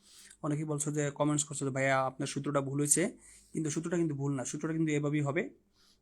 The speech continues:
তো এখন আমরা সূত্রটা প্রয়োগ করি, আমরা এই যে, উম, যেহেতু প্লাসের মান, প্লাসের সূত্রটা প্রয়োগ করবা, এই সূত্রটা প্রয়োগ করবা। তাহলে a plus b তারপর হোল স্কয়ার মাইনাস কি হবে, টু এ বি, a b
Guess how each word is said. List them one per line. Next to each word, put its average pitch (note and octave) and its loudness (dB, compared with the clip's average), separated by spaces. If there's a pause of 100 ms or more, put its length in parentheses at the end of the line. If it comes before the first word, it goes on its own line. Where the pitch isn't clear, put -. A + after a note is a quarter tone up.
তো D#3 0
এখন D3+ 2
আমরা E3 6
সূত্রটা D#3+ 0
প্রয়োগ D3+ 0
করি, G3 2
আমরা C#3+ 2
এই C#3+ 0
যে, D3 -2 (120)
উম, C#3+ 0
যেহেতু D3 0
প্লাসের D3+ 0
মান, D#3+ 2
প্লাসের D3 -2
সূত্রটা D3+ -4
প্রয়োগ C#3+ -2
করবা, D3 -4
এই C#3+ -2
সূত্রটা C#3+ -2
প্রয়োগ C#3+ -4
করবা। E3 -2 (540)
তাহলে C#3+ -2
a D3+ -2 (680)
plus C#3 -4
b - -2 (760)
তারপর D3 -4
হোল C3+ 0
স্কয়ার F3 2
মাইনাস C#3 -2
কি E3 0
হবে, F3+ 0 (120)
টু F3+ 0
এ D3+ 2
বি, E3+ -2 (180)
a C#3+ -2 (320)
b C3 -8